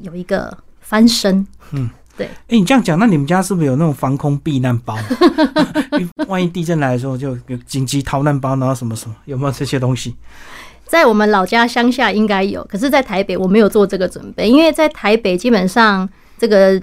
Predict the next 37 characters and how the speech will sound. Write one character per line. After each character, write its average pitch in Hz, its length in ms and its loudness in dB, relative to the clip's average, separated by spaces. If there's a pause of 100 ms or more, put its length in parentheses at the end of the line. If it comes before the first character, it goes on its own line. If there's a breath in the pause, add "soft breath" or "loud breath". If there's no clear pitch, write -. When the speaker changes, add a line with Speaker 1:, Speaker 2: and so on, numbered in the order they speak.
Speaker 1:
救 277 140 4
援 214 120 4
物 233 100 4
资 220 160 0
太 214 140 2
方 196 200 -2
便 196 160 0
了， 180 80 -6
应 226 100 4
该 254 140 4
沦 196 180 0
落 226 140 6
不 233 100 -6
到 196 160 0
这 185 80 -4
个 202 80 -10
程 - 180 -8 (120)
度。 196 240 -2 (180)
Speaker 2:
嗯， 143 240 -4 (300 loud breath)
所 208 160 0
以 - 20 4
很 170 140 2
多 175 120 2 (120)
那 196 60 4
种 143 100 0
乡 - 180 -2
下 175 160 2
地 160 140 2
方 156 180 2
囤 139 260 -4
很 131 140 0
多 139 140 0
泡 147 240 -2
面， 127 200 0 (160 loud breath)
<laughs> - 160 -2
因 185 60 0
为 202 140 2